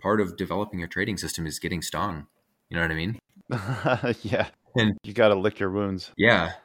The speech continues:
Speaker 1: And, and it's hard for other people to understand what, what licking your own wounds is like, how you specifically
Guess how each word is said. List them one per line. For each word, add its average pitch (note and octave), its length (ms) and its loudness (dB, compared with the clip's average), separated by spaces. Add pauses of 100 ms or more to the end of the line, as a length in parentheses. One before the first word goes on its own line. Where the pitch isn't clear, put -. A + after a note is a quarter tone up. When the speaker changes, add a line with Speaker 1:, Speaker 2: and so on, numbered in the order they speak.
(120)
Speaker 1:
And, F2+ 300 0
and F#2+ 200 2
it's F#2 120 -4
hard F#2+ 240 6
for G2+ 100 6
other G2+ 120 2
people G2+ 300 0
to - 60 0
understand F#2+ 760 0 (260)
what, F#2 320 -2 (220)
what A2 200 6
licking G#2+ 260 -2
your G2 140 0
own G2 240 0
wounds G#2 220 0
is E2+ 180 -14
like, G2 380 0
how F2+ 140 0
you F2 220 0
specifically F2 920 -6